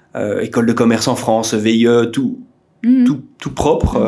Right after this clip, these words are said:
Speaker 1: euh, et donc
Speaker 2: Peut-être
Speaker 1: ça,
Speaker 2: moins d'âme aussi. Et tu, et tu
Speaker 1: Peut-être,
Speaker 2: devais
Speaker 1: ouais.
Speaker 2: avec toute ta famille, enfin,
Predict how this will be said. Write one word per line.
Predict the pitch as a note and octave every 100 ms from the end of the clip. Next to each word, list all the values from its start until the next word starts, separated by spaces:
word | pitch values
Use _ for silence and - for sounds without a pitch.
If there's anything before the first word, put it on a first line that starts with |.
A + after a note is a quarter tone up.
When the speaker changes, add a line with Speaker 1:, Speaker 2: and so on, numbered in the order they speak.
| A2
Speaker 1:
euh, | A2 A2 A2 G#2
et | A#2+
donc | A2 A#2+
Speaker 2:
Peut-être | F#3 -
Speaker 1:
ça, |
Speaker 2:
moins | F3+ F3
d'âme | F3+ F3+ F3
aussi. | E3 - A3+
Et | G#3+ F3
tu, | F#3 G3+
et | F#3+ D3
tu | B2+ C3
Speaker 1:
Peut-être, | C#3 -
Speaker 2:
devais | G3 A3 D4
Speaker 1:
ouais. |
Speaker 2:
avec | A3 G3 - -
toute | B3
ta | G3
famille, | F3 G#3+ G3+
enfin, | F3+